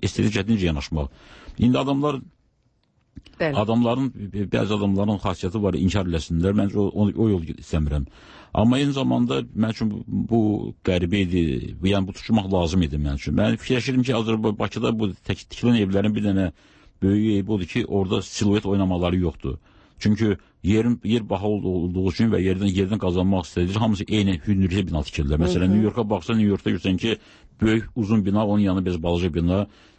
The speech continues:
Speaker 1: onun çiynindən aşağı bina və bu siluetlərin oynaması şəhərə görünüşə bir ritm verir.
Speaker 2: Hı.
Speaker 1: Sonra yığılıbdır müəyyən, şəhərin müəyyən yerinə yığılıbdır. Bizdə isə, yəni ora downtown deyirlər, ora yığılıbdır, şəhərin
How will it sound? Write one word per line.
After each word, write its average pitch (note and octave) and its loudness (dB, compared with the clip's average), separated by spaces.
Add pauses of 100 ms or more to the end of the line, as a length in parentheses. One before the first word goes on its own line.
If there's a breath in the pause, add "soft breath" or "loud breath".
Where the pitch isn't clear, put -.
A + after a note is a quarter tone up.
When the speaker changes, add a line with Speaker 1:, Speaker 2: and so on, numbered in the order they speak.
(140 soft breath)
Speaker 1:
onun G2+ 2
çiynindən G2 2
aşağı F#2 -2
bina A2 0
və A2 0 (100)
bu A#2+ -4
siluetlərin A2 0
oynaması G#2+ 0
şəhərə G#2+ 0 (320)
görünüşə G2+ 2
bir A2 2
ritm F#2+ -2
verir. C#2 -4 (200 loud breath)
Speaker 2:
Hı. F3+ -2
Speaker 1:
Sonra G#2+ 2
yığılıbdır B2 0
müəyyən, G#2 0 (260 soft breath)
şəhərin A2 2
müəyyən G2+ 2
yerinə D#2 -4
yığılıbdır. D2 -6
Bizdə G#2 2
isə, B2 0 (460 soft breath)
yəni F#2 2
ora G2+ 2 (100)
downtown F2+ 0
deyirlər, D#2 -2
ora G2+ 2
yığılıbdır, D#2 -4
şəhərin F#2 2